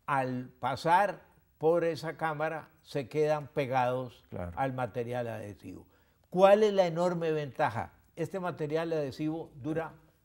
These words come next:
Speaker 1: uno o dos años.
Speaker 2: Y es barato.
Speaker 1: Es económico, con toda facilidad se, se, no solamente se, se coloca,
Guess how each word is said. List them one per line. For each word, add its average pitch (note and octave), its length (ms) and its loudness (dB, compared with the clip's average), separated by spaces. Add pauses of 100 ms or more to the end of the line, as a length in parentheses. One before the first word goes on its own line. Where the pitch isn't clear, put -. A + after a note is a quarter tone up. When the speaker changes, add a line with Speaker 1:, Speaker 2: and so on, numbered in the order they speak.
(180)
Speaker 1:
uno G#3+ 380 -4
o E3 100 -2
dos F3 220 -6
años. E3 320 -12 (640)
Speaker 2:
Y G#2+ 80 -8
es G#2 100 -4
barato. G2 380 -4 (960)
Speaker 1:
Es F#3 240 -2
económico, A3 880 -2 (640)
con D#3 300 0
toda G3+ 320 2
facilidad D#3 800 0
se, B2+ 420 -8
se, B2+ 520 -6
no C3+ 180 -8
solamente D#3+ 600 -6
se, B2+ 440 -14
se A#2+ 200 -8
coloca, F#3 640 2